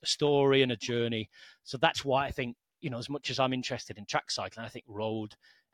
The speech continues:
is something that I'm interested in, you know, an A to B, um, have a look at those beautiful mountains on the way whilst watching something unfold. Um,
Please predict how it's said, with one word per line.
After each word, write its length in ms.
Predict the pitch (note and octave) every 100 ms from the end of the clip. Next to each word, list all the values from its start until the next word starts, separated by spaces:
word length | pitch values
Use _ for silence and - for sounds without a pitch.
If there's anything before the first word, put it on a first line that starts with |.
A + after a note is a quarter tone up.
| -
is 580 | A2+ G#2+ G2 - - - -
something 420 | - A2 - G2+
that 80 | G2+
I'm 120 | G#2
interested 520 | G2+ - G#2 - -
in, 160 | F#2 F#2+
you 80 |
know, 140 | F#2+ F#2
an 100 | G2 C3+
A 160 | C#3
to 160 | - G#2
B, 480 | A#2+ A#2 A2+ A2+ - _ - - - _ _ _
um, 760 | - G2 F2+ F2 F2 F2+ F2 F2 _
have 180 | - C#3+
a 60 | B2+
look 240 | B2+ -
at 100 | C#3
those 220 | C#3+ B2+
beautiful 320 | - C3+ - B2+
mountains 420 | B2 A#2+ B2 A#2+
on 160 | C3
the 80 | A#2+
way 260 | A#2+ D3+ B2
whilst 600 | C3+ E3 D3 A2+ - - - - _
watching 400 | C#3 D#3+ - D3
something 420 | C3+ - C3 C#3 C3
unfold. 640 | B2+ - G#3 D#3 G#2+ G2 - - _ _ _ -
Um, 720 | A#2+ B2+ B2+ C3 C3 C3 B2+